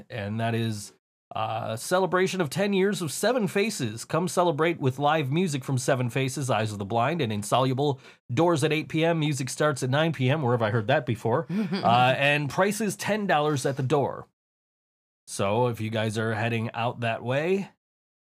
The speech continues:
Speaker 1: uh, if you're, if you feel like being in the middle of nowhere at a show,
Speaker 2: Right.
Speaker 1: and you're more into the heavy metal thing than the hard rock and punk thing,
Speaker 2: Right.
Speaker 1: that's a good show.
Speaker 2: Yeah.
Speaker 1: That's a killer show.
Speaker 2: It
Speaker 1: It's
Speaker 2: will
Speaker 1: a
Speaker 2: be very good.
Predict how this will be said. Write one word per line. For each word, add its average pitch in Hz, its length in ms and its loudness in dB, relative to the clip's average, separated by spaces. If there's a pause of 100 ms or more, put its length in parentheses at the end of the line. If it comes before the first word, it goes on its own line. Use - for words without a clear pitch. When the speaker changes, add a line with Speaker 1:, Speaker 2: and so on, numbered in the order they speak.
(160)
Speaker 1:
uh, 95 320 0
if 95 100 -8
you're, 101 180 -4
if 98 280 -6
you 98 120 -4
feel 135 220 -2
like 139 200 0
being 143 200 0
in 143 80 2
the 139 60 2
middle 143 240 2
of 123 100 0
nowhere 135 400 0
at 131 80 -4
a 123 40 -6
show, 135 420 -4 (240)
Speaker 2:
Right. 139 480 -2
Speaker 1:
and 127 320 2
you're 127 220 2
more 139 260 2
into 143 160 0
the 139 80 0
heavy 139 260 0
metal 139 300 0
thing 147 320 -2
than 151 140 -4
the 143 100 -2
hard 139 260 -2
rock 135 260 0
and 135 120 -4
punk 135 260 -4
thing, 139 380 -2 (120)
Speaker 2:
Right. 151 400 -6 (100)
Speaker 1:
that's - 240 -8
a - 20 -20
good 302 180 -6
show. 160 300 4 (480)
Speaker 2:
Yeah. - 320 -2 (320)
Speaker 1:
That's - 160 -12
a 208 60 -12
killer 135 340 0
show. 127 240 2
Speaker 2:
It - 60 4
Speaker 1:
It's 220 100 0
Speaker 2:
will 262 80 4
Speaker 1:
a 233 40 0
Speaker 2:
be 202 120 0
very 156 260 0
good. 135 320 -4